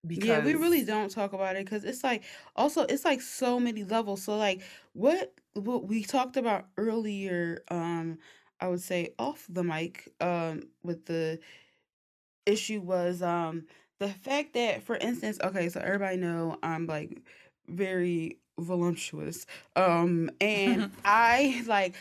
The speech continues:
Speaker 1: s-, I don't really wear shorts like that out, or especially to the gym, especially to the gym, I don't wear shorts, um, because for me, if I wear certain shorts, excuse me,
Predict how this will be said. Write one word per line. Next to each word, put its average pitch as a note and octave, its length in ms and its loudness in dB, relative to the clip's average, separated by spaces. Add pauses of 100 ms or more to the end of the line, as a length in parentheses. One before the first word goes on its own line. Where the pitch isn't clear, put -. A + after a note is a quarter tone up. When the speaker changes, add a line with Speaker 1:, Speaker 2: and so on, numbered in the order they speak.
(380)
Speaker 1:
s-, - 220 -6 (160)
I A3 320 4
don't A#3+ 420 0
really A3 280 -2
wear G3+ 320 -2
shorts G#3 440 -4
like D4 220 4
that F4 360 4 (500)
out, B3+ 400 4
or G3+ 340 2 (260)
especially C#4 680 2
to A#3 140 -2
the F#3 120 0
gym, E3 680 -2
especially G#3 1000 -2
to F#3+ 80 -14
the F#3 120 -8
gym, F3+ 280 -4
I F3 60 -4
don't F3 260 -2
wear E3+ 200 -4
shorts, F3+ 560 -6 (500)
um, G#3+ 360 2
because G#3 600 2 (320)
for A#3 220 -2
me, C4 560 4
if G#3+ 240 -2
I B3 140 4
wear C4+ 440 0 (560)
certain B3 380 2
shorts, C4+ 580 0 (1200)
excuse - 300 4
me, G#3 220 -2